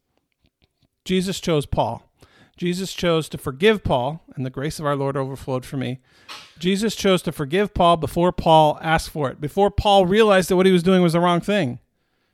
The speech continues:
Jesus chose to forgive. Jesus chose to show grace. And so Paul is thankful for that. And, and so the grace flowed first.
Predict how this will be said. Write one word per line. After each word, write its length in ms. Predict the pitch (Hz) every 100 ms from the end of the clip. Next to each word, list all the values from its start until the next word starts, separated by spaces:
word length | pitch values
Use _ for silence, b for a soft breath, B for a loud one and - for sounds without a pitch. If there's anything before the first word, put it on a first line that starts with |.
| _ -
Jesus 320 | 180 160 151
chose 200 | 170 151
to 80 | 143
forgive. 420 | 147 131 123 120 b b -
Jesus 320 | 196 175 175
chose 340 | - 185 170
to 100 | -
show 240 | 147 165 143
grace. 500 | 131 123 98 - - _ _ _ -
And 100 | 143
so 100 | 147
Paul 380 | - 190 170
is 160 | 156 131
thankful 320 | 208 208 185
for 140 | 143 135
that. 200 | 120 - B B B
And, 120 | 160
and 220 | 170 170
so 200 | 185 165 B 139
the 140 | 165
grace 540 | 151 165 240 311 - - -
flowed 480 | - 202 233 226 180
first. 680 | - 214 180 - - -